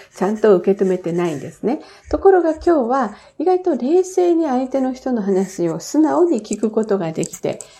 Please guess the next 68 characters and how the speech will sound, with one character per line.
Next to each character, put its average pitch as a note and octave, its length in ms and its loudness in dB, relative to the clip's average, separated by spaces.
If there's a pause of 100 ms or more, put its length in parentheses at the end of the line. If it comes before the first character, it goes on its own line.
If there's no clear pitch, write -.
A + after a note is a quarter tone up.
(120)
あ-、 E3 120 -4 (540)
相 F#3 200 -2
手 F3 100 -4
の E3 120 -2
人 D#3 180 -6
の - 140 -8
い G#3 140 2
い F#3+ 60 -8
関 D#3 220 -4
係 - 200 -10
が C4 180 -2
で D#3 140 -6
き - 220 -8
る。 - 280 -10 (440)
た C4+ 100 0
だ G#3+ 120 4
注 B3 180 0
意 A3+ 80 0
し - 140 -6
な G3+ 120 4
い G3+ 100 2
と G3+ 120 2
い G3 80 2
け G3+ 120 2
な G3 180 2
い F#3+ 100 0
の F#3+ 100 0
は、 A3+ 220 0 (240)
相 A3 220 0
手 A#3 140 2
の A#3 120 -2
人 A3 220 -2
の G3+ 100 2
話 G#3 480 0
を C4 300 0 (180)
聞 C4+ 220 -4
い - 20 -16
て C#4 100 -4
る C4 100 -4
時 A#3+ 280 -2
に G3+ 140 0
つ G4 140 4
い G4+ 120 6
つ F4+ 100 -4
い D#4+ 60 2
自 B3 180 -6
分 C#4 200 -4
の C#4 100 -6
方 C#4 240 2
が A3+ 160 -6
先 A3 320 -6
に G#3+ 140 -4
言 A3 140 -2
い G#3+ 60 -10
た G3+ 120 -4
く G3+ 100 -8
な - 140 -10
る。 - 80 -18 (760)
そ - 140 -6
れ E3 80 0
は C#3+ 160 -2
注 - 200 -6
意 E3+ 40 -4
し - 140 -10
ま C#3 100 -6
し - 160 -8
ょ - 260 -8
う。 - 60 -20